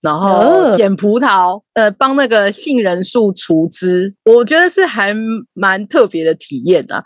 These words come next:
Speaker 1: 就是我，我跟我妈讲这件事的时候，我妈说：“什么？你在台湾，我连那个打扫我都不，
Speaker 2: <laughs>
Speaker 1: 不敢让你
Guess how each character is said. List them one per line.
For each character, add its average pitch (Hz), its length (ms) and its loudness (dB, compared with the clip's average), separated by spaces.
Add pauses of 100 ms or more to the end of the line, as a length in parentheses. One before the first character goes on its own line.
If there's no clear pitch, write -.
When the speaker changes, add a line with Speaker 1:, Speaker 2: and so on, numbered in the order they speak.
(240)
Speaker 1:
就 320 80 0
是 349 80 2
我， 233 180 2 (140)
我 196 100 2
跟 247 120 2
我 240 60 2
妈 214 180 0
讲 165 200 -6
这 180 80 -4
件 190 180 -2
事 190 180 0
的 165 100 0
时 180 100 -2
候， 160 80 2
我 151 40 -2
妈 190 200 0
说 214 300 -2 (340)
：“什 320 140 0
么？ 359 160 2
你 349 100 2
在 392 160 2
台 294 220 2
湾， 339 140 2
我 277 120 2
连 233 220 2
那 311 100 2
个 254 260 0
打 226 180 2
扫 285 180 0
我 339 120 0
都 302 120 -2
不， 311 160 -2 (140)
Speaker 2:
<laughs> 508 180 -6
Speaker 1:
不 330 100 -2
敢 - 160 0
让 277 120 -2
你 233 60 4